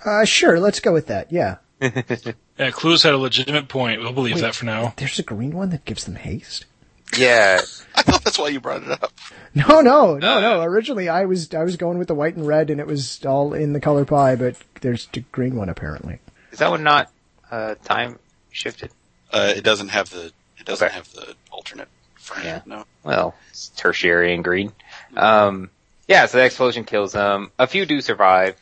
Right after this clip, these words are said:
Speaker 2: and the most notable sliver of this time period is the Sliver Overlord, who is the commander of my Sliver Commander deck.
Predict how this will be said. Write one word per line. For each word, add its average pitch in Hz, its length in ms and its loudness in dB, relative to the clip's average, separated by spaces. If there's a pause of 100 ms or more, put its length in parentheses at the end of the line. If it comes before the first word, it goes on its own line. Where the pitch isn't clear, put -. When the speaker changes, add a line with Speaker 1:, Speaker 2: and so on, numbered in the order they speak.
Speaker 2:
and 98 440 -2
the 107 60 -12
most 123 220 -6
notable 120 280 -4
sliver 101 260 -4
of 90 100 -8
this 92 160 -6
time 90 300 -6
period 87 420 -6
is 80 260 -16
the 80 160 -14
Sliver - 460 -12
Overlord, 87 680 0
who - 140 -12
is 82 200 -16
the - 120 -10
commander 101 480 -4
of 82 120 -6
my 92 120 -6
Sliver 90 300 -8
Commander 135 340 -2
deck. - 300 -4